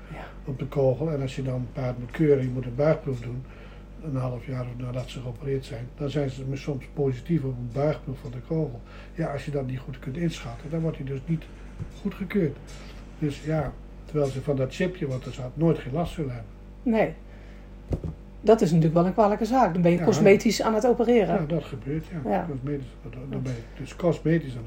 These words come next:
Speaker 2: het opereren.
Speaker 1: Da-, daar bent u, bent u ook echt op tegen, denk ik.
Speaker 2: Ja, ben ik
Speaker 1: Ja.
Speaker 2: heel erg op
Speaker 1: Ja.
Speaker 2: tegen, ja.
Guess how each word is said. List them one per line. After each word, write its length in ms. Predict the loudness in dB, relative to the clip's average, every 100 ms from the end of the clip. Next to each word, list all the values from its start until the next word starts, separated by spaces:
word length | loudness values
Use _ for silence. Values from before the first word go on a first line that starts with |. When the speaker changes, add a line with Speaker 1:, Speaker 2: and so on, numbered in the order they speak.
| -10
Speaker 2:
het 100 | -12
opereren. 560 | -10 -6 -6 -6 0
Speaker 1:
Da-, 200 | 4 4 6
daar 180 | 6 8
bent 200 | 8 8
u, 120 | 6
bent 200 | 4 4
u 40 | 6
ook 100 | 6
echt 180 | 4 4
op 80 |
tegen, 300 | 10 10 10
denk 180 | 6 4
ik. 160 | 2 2
Speaker 2:
Ja, 180 | 4 4
ben 160 | 2
ik 60 | 0
Speaker 1:
Ja. 60 | 0
Speaker 2:
heel 100 | 0
erg 240 | -2 -8
op 60 | -6
Speaker 1:
Ja. 60 |
Speaker 2:
tegen, 260 | -2 -2
ja. 60 | -2